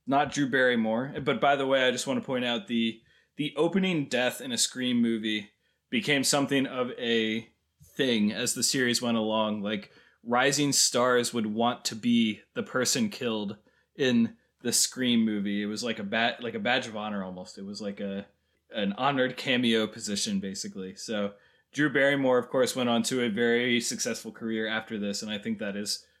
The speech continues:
probably why that this position became so coveted. But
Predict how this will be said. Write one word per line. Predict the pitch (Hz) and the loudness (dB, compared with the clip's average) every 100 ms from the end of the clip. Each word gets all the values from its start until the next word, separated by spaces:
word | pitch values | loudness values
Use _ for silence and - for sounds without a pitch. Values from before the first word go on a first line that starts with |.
| _ | _
probably | 127 117 107 107 | -2 0 -2 -2
why | 107 110 107 | 2 2 2
that | 107 107 - | 0 -2 -6
this | 107 - | -4 -4
position | - 110 110 - 104 101 - _ _ | -6 -8 -4 -2 -2 -4 -6 _ _
became | 110 117 113 101 | -8 -4 -2 0
so | 113 | -2
coveted. | 101 123 107 101 98 - _ _ _ _ _ | -2 -4 -4 -4 -6 -8 _ _ _ _ _
But | 117 113 - | 0 0 -4